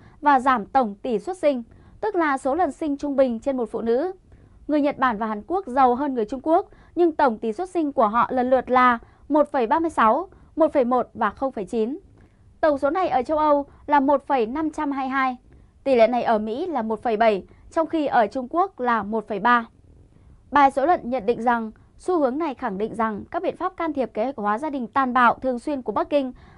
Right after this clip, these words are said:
đã để lại một quả bom hẹn giờ về nhân khẩu học đối với Trung Quốc. Bài xã luận cũng nói rằng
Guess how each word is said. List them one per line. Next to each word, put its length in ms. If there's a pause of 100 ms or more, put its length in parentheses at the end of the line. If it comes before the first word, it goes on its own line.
đã 160
để 140
lại 220
một 340
quả 220
bom 300
hẹn 140
giờ 280 (300)
về 200
nhân 180
khẩu 160
học 280
đối 180
với 280
Trung 160
Quốc. 220 (720)
Bài 180
xã 120
luận 220
cũng 160
nói 140
rằng 280